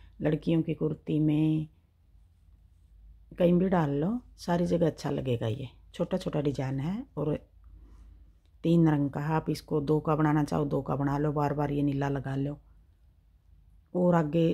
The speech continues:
चार का, पाँच का, किसी तरह भी बना लो, जैसे मल्टी कलर बना लिया। एक ये क्रीम वाला बार बार लगा लिया और बाकी बीच में दो दो सलाई उतरेंगी, दो ये नीले की हैं, दो संतरी की हैं,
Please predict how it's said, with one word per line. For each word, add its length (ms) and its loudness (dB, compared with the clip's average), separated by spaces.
चार 240 2
का, 260 -4
पाँच 340 -2
का, 360 -2
किसी 280 -6
तरह 180 0
भी 100 2
बना 240 0
लो, 160 -6
जैसे 200 -4
मल्टी 300 -2
कलर 260 -4
बना 240 -4
लिया। 260 -4
एक 280 2
ये 140 4
क्रीम 320 4
वाला 220 6
बार 200 2
बार 180 0
लगा 280 0
लिया 360 -2
और 100 -4
बाकी 300 -2
बीच 240 -2
में 440 0
दो 120 -4
दो 160 -2
सलाई 300 2
उतरेंगी, 420 -2
दो 180 4
ये 120 4
नीले 300 0
की 140 -6
हैं, 140 0
दो 140 2
संतरी 380 -4
की 180 -8
हैं, 240 -6